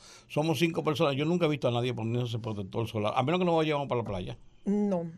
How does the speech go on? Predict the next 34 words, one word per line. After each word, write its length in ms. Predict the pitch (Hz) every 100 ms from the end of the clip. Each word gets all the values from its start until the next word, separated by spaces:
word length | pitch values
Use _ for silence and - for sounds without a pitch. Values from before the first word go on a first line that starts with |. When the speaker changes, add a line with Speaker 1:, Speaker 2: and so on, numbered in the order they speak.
| - _
Speaker 2:
eso 260 | 214 214 240
es 140 | 240 -
una 200 | 226 220
creencia 480 | 220 220 226 226
falsa. 520 | 190 - 156 156 - 165 - -
Realmente 320 | 233 247 269 277
debemos 360 | 226 233 262 269
usar 200 | 247 233
protector 320 | 220 202 208
Speaker 1:
Sí. 40 |
Speaker 2:
solar 220 | 220 226 214 113
todos 280 | 233 262 311
los 140 | 320
días, 180 | - 302 277
aunque 260 | 262 254
nos 220 | 254 240
quedemos 380 | - 226 233 254
en 120 | 277
la 100 | 285
casa. 420 | 277 330 339 - 220
¿Por 180 | 277
qué? 200 | - 269 247 - -
Porque 260 | - 349 320
los 160 | 311
bombillos, 460 | 311 311 277 277 277
la 80 | 277
lámpara, 400 | 285 247 233 240
la 140 | 240 240
computadora 560 | 254 254 285 269 254
emiten 340 | 262 226 233 233
radiaciones 600 | 220 220 202 226 220 233
Speaker 1:
También. 240 | 131 131 151 220 269 -
Speaker 2:
también, 220 | 247 175
claro. 540 | - 214 196 175 175